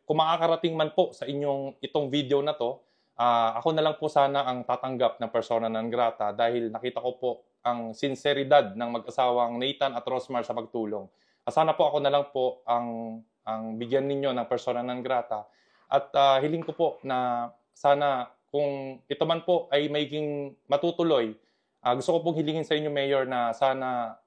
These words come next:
ah, bigyan nyo pa po ako ng huling pagkakataon na makadalaw sa Coron dahil po napangako ko po sa aking pamilya na, na ipapasyal ko po sila sa Coron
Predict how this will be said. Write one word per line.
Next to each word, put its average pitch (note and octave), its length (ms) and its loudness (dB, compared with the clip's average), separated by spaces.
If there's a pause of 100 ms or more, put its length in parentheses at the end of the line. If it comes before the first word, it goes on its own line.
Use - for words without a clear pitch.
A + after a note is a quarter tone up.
(100)
ah, A2 160 -2
bigyan C3 280 0
nyo D3+ 80 0
pa D3+ 120 0
po C#3+ 160 2
ako D3+ 160 2
ng C#3 80 0
huling D3 240 0
pagkakataon C3+ 760 -2 (520)
na B2 400 2
makadalaw B2 640 2
sa B2+ 80 -4
Coron C3+ 240 0
dahil A#2 320 0
po A#2+ 320 -4
napangako A#2+ 560 0
ko - 80 -14
po B2+ 60 -4 (100)
sa A2+ 160 0
aking A#2+ 160 -4
pamilya B2 480 -2
na, A2+ 320 -4 (640)
na A#2+ 400 2
ipapasyal B2 480 0
ko C3+ 80 -14
po C3+ 160 -4
sila A#2+ 160 -2
sa A#2+ 100 -6
Coron C3 380 0